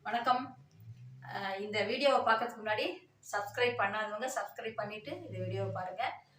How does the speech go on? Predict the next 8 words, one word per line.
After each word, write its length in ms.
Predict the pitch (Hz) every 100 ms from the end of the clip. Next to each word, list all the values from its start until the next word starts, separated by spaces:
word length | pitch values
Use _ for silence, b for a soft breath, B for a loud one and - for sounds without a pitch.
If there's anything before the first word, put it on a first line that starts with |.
| B B - - 220
ஏன்னா 240 | 247 269 302
இதுக்கு 240 | 262 - 294
முன்னாடி 360 | 277 294 302 302
போட்ட, 220 | 254 240 226 202 -
அஹ், 220 | 208 214 -
கிரீன் 280 | 247 349 311
அவல் 240 | 240 233
வந்து 260 | 214 226